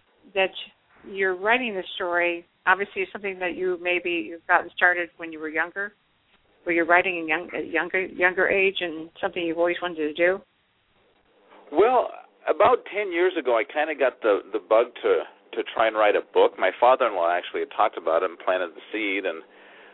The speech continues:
Speaker 2: the more I thought about it, the more I thought that would be a, a, a unique challenge to try, I guess. And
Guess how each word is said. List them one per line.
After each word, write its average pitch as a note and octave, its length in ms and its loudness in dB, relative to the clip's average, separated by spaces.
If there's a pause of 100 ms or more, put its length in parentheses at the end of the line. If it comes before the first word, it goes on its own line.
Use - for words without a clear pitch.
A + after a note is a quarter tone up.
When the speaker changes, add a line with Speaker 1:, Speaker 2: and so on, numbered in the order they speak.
(160)
Speaker 2:
the G#2 60 -10
more A2 200 2
I G#2+ 80 -2
thought A#2 220 6
about F#2 220 4
it, F#2+ 180 2
the F#2+ 200 2 (680)
more A#2+ 520 2 (680)
I - 60 -2
thought G2 220 2
that F#2 80 2
would E2+ 140 0
be G2 140 0
a, E2+ 80 4
a, - 1200 -8
a - 20 0
unique G#2+ 360 0 (100)
challenge G#2 320 4 (120)
to F#2+ 80 -6 (120)
try, F#2+ 340 4
I D2+ 140 -4
guess. C#2 240 -6 (140)
And C#2+ 160 -10